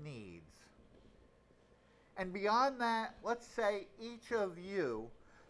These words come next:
let's just, simple math, five people that are important to you, which means five times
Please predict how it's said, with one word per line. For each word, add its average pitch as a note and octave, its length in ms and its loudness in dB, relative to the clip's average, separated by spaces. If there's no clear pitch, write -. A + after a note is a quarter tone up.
let's C#4 260 4
just, A#3 300 -4
simple A3 580 -6
math, D3 340 -2
five A#3+ 540 10
people A3+ 380 -2
that F#3 100 2
are D#3 160 2
important F3+ 580 6
to G3 160 -8
you, D#3 580 -2
which F3 240 0
means F#3 380 -6
five A3+ 500 8
times G3+ 340 -2